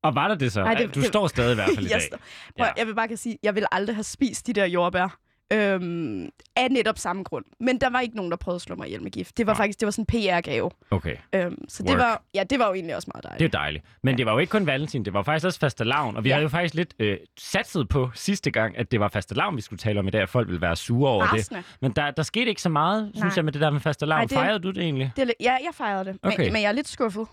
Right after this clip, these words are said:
Speaker 1: Ja.
Speaker 2: Altså, jeg klædte mig ud som kat. Fordi
Speaker 1: Okay.
Speaker 2: den er, den er sin, altså, katte, øh, tror jeg slet ikke har forstået begrebet cultural appropriation.
Speaker 1: Nej.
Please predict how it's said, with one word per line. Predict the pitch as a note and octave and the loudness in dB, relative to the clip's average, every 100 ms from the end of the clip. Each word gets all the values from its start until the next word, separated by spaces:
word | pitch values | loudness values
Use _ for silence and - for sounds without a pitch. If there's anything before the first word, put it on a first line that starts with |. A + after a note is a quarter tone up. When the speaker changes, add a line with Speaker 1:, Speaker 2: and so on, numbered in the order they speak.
| - | -6
Speaker 1:
Ja. | G2 D2+ _ - | -4 -4 _ -4
Speaker 2:
Altså, | A3 G#3+ _ - | -4 -6 _ -2
jeg | B3 - | 0 0
klædte | C4+ G3+ | -2 -2
mig | F#3 | -4
ud | |
som | F#3+ F3+ | -6 -6
kat. | G3+ - - - | -6 -6 -6 -2
Fordi | G#3+ F#3+ | 2 2
Speaker 1:
Okay. | |
Speaker 2:
den | B3+ B3+ | 2 2
er, | A3 B3 | 0 -2
den | A3+ | -2
er | |
sin, | - A3 F#3+ | -2 -6 -4
altså, | - F#3+ F3+ - - C#4 - | -2 -2 -4 -10 -20 -14 -2
katte, | B3 A3+ B3+ - A#3 | 0 2 2 0 0
øh, | G#3+ G3 F3+ F#3 | 0 2 0 -2
tror | - | 0
jeg | G3 | 0
slet | - G#3+ | 0 0
ikke | G3+ G#3 | 0 -2
har | |
forstået | G3 - G#3+ G3 | -6 -2 -2 -2
begrebet | F#3 F#3 F3+ | -2 -2 -2
cultural | - F#3 F3 F#3+ F3+ | -2 -2 -2 -4 -6
appropriation. | - F3 F3 F3 - F#3+ | -4 -4 -4 -4 -4 -2
Speaker 1:
Nej. | A2+ | -2